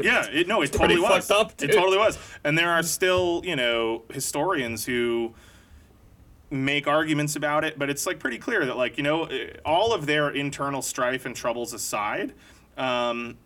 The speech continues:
Speaker 1: was it really our place to speed, well, I say our, but I just mean fucking white people from Europe, right?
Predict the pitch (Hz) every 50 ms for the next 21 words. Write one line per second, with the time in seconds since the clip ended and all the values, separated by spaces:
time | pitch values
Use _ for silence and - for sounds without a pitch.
0 | _ _ _ _ _ _ _ _ - - - - _ _ _ _ - 139 131 147
1 | 160 151 165 165 147 135 156 151 147 139 123 117 135 143 139 - 147 139 143 156
2 | 151 - - 139 127 - - - 135 127 135 127 120 131 131 120 110 110 113 113
3 | - 120 110 - 113 113 110 104 104 104 107 107 107 110 - - 110 101 98 101
4 | - - 110 - - 104 104 104 110 113 - - 117 - 117 - - 110 104 107
5 | 107 95 - - 104 101 107